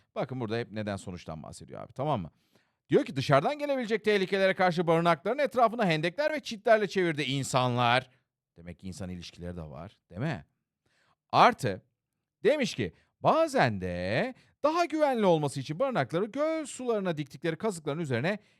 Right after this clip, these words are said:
inşa etmişlerdir. Aslında objektiflikten bahsedeceğim burada. Neden? Çünkü arkadaşlar metnin geneline baktığımızda, e, metnin,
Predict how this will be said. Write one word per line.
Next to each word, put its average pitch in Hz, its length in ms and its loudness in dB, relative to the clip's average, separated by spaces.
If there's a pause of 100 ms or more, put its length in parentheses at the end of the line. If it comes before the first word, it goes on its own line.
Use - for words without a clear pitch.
(100)
inşa 131 300 -2
etmişlerdir. 87 440 -10 (220)
Aslında 233 300 -2
objektiflikten 185 1500 -6
bahsedeceğim 101 520 -4
burada. 170 180 -8
Neden? 131 300 -6 (320)
Çünkü 208 220 -8
arkadaşlar 135 300 -6
metnin 151 400 -12
geneline 113 380 -6
baktığımızda, 120 600 -10 (320)
e, 95 180 -6
metnin, 170 460 -10